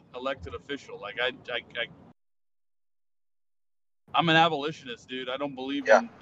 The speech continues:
Speaker 1: in the state. I think it's, I think it's immoral in general. Um, but I, I am, I do like to watch and, and pay attention. I told you my, my,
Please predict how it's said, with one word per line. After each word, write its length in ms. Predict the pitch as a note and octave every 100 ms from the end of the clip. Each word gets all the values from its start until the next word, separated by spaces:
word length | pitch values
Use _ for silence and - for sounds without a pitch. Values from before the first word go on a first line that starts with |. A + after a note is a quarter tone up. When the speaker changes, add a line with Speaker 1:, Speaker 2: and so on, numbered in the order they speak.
| B2
Speaker 1:
in 80 | A#2
the 100 | A2
state. 340 | - B2 A2
I 80 | A2
think 220 | A#2+ B2
it's, 220 | A#2+ - B2
I 60 |
think 220 | A#2 B2+
it's 160 | B2 A#2+
immoral 500 | A#2+ A#2+ A#2+ G#2 G2
in 100 | A2
general. 380 | A#2+ A#2 G#2 - - - - - - -
Um, 380 | B2 A2+ G#2 F#2 - - _ _ _ -
but 260 | D3 C#3+
I, 100 | C#3
I 20 | C#3
am, 220 | D3 C#3+
I 140 | C3
do 240 | B2+ C#3+ C#3+
like 200 | C3+ C3
to 100 | C3
watch 360 | B2 C3 - B2
and, 200 | A2+ A2+ A#2
and 120 | G2+
pay 140 | B2
attention. 480 | A2+ - A#2+ - - - B2
I 60 |
told 280 | C3+ A#3 F3+
you 80 | D#3
my, 200 | C3 B2+ B2+
my, 140 | B2